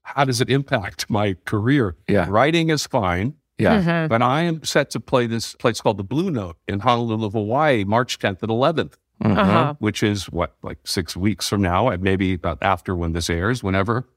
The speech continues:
Speaker 1: or
Speaker 3: Mm-hmm.
Speaker 1: before, I don't know. But the little deal I made with the doctor was, "Am I in a boot?
Speaker 3: Mm-hmm.
Speaker 1: Am I
Speaker 2: Uh-huh.
Speaker 1: Axl Rose on this little mini
Speaker 3: Mm-hmm.
Speaker 1: tour?"
Speaker 3: <laughs>
Speaker 1: And he said,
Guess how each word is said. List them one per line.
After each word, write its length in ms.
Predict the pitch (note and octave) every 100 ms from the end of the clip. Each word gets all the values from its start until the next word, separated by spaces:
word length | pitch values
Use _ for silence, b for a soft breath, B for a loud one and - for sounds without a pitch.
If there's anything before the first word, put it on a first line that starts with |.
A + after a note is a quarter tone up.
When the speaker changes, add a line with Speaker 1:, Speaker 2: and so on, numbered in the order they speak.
| -
Speaker 1:
or 80 |
Speaker 3:
Mm-hmm. 200 | F2+ A3
Speaker 1:
before, 240 | G3 E3+ A2+
I 60 |
don't 140 | A2 C3
know. 100 | G#2+
But 260 | F2 - _ _ _ _
the 140 | G2 G2+
little 220 | A2 G#2+
deal 260 | B2 B2+
I 80 | A2
made 160 | G#2+ G2
with 100 | F2
the 80 | F#2+
doctor 400 | C3 D3+ - G#2+
was, 300 | F#2+ F2+ -
"Am 140 | F#2+
I 80 | G#2+
in 120 | E3
a 40 | C#3
boot? 460 | D#2+ G#2 C#3 - - _ _ _ _ -
Speaker 3:
Mm-hmm. 460 | A3+ G3 F3+ E3 G2+
Speaker 1:
Am 100 | G2
I 140 | A2 A#2+
Speaker 2:
Uh-huh. 100 | C#3 -
Speaker 1:
Axl 120 | A2+
Rose 380 | G2+ G#2 A#2 B2 C3 -
on 160 | G#2+ A#2+
this 160 | A#2 - -
little 180 | A2+ A2+
mini 140 | A#3 G#3
Speaker 3:
Mm-hmm. 160 | G3+
Speaker 1:
tour?" 280 | F#3 A#3 F3+ -
Speaker 3:
<laughs> 560 | A#3 F#3 A3 - G#3+
Speaker 1:
And 160 | G#2+ A2+
he 80 | G#2+
said, 320 | - A2+